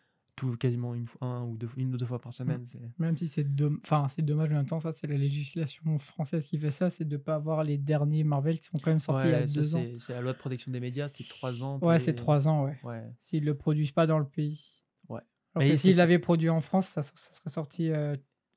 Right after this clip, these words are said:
Speaker 2: au bon moment.
Speaker 1: Et ça
Speaker 2: Enfin, rapide.
Speaker 1: n'existe qu'en France, cette loi.
Speaker 2: Ouais.
Speaker 1: Et c'est co-, c'est comme, bah, euh, p-, euh, pour en revenir, euh, c'était il y a deux émissions, on parlait de, on a, on n'a pas parlé, mais je n'y ai pensé après, les écouteurs dans l'iPhone.
Speaker 2: Ouais.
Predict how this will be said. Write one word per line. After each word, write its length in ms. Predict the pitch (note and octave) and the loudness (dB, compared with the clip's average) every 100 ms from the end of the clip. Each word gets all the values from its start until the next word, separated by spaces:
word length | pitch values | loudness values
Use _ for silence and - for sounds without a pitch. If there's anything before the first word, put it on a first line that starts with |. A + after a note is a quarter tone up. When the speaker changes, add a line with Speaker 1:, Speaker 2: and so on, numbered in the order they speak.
| _ | _
Speaker 2:
au 120 | F3 | -6
bon 160 | D#3 D#3+ | -2 0
moment. 280 | D#3 D3+ C#3 | 0 -2 -4
Speaker 1:
Et 40 | E3+ | -2
ça 60 | |
Speaker 2:
Enfin, 80 | D3 | 0
rapide. 100 | B2+ | 0
Speaker 1:
n'existe 380 | D3+ D#3+ D#3 B2+ A#2 - _ _ _ _ - | 0 -2 -4 -6 -6 -10 _ _ _ _ -10
qu'en 180 | G3 F#3+ | -6 -6
France, 300 | - F3+ - | -8 -12 -10
cette 140 | - | 0
loi. 160 | F3 E3+ | 4 4
Speaker 2:
Ouais. 100 | - _ _ _ | 2 _ _ _
Speaker 1:
Et 200 | - B2+ | -6 -4
c'est 160 | B2+ D3 | -2 -4
co-, 80 | C#3 - - | -6 -14 -8
c'est 120 | - | -4
comme, 220 | F3+ F#3+ E3 | 0 0 0
bah, 260 | C#3+ C#3 | 0 0
euh, 340 | C3 B2+ B2 A#2 - | 0 -4 -6 -10 -18
p-, 60 | - | -16
euh, 100 | B2+ C3 _ | -14 -16 _
pour 120 | B2 | -12
en 80 | A#2 | -12
revenir, 340 | A2+ A#2+ C3 A#2 | -10 -10 -10 -10
euh, 100 | A#2+ | -14
c'était 180 | - A#2+ | -14 -12
il 40 | |
y 20 | |
a 60 | A2+ | -10
deux 200 | A#2+ A#2+ | -10 -10
émissions, 320 | B2 B2+ D3+ | -10 -10 -10
on 60 | C3 | -10
parlait 300 | A#2 A#2 B2 | -10 -12 -12
de, 120 | A#2 A#2 | -12 -10
on 80 | A#2 | -10
a, 80 | |
on 60 | A#2 | -8
n'a 120 | A#2 | -8
pas 100 | A#2+ | -10
parlé, 240 | B2+ D#3 C#3+ | -8 -6 -6
mais 80 | |
je 80 | A2+ | -6
n'y 80 | A#2 | -8
ai 60 | A#2 | -8
pensé 200 | B2+ A#2 | -10 -10
après, 240 | - F3 _ - _ - | -10 -10 _ -20 _ -6
les 180 | C3 C3+ | -4 -2
écouteurs 520 | C#3 D3 E3+ D#3 - _ | -4 -4 -6 -6 -14 _
dans 100 | C3+ | -8
l'iPhone. 420 | B2+ B2+ C#3 B2+ B2+ _ _ E3 | -6 -6 -6 -8 -12 _ _ -2
Speaker 2:
Ouais. 260 | D#3+ F3 | 0 0